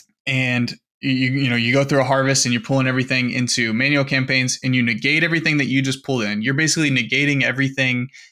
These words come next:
that has generated conversions within that auto campaign. And so now all of your performance data is basically totally irrelevant because everything that you're basing that performance on just was pulled out or blocked from,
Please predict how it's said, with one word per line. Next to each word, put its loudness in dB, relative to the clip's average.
that -2
has -2
generated 0
conversions 0
within -2
that -2
auto 0
campaign. -8
And -2
so 2
now 2
all 6
of 2
your 0
performance 0
data 0
is -2
basically -2
totally 4
irrelevant 2
because 0
everything 0
that 0
you're 0
basing 0
that -2
performance -4
on -2
just 0
was -6
pulled 0
out 0
or 0
blocked -2
from, -4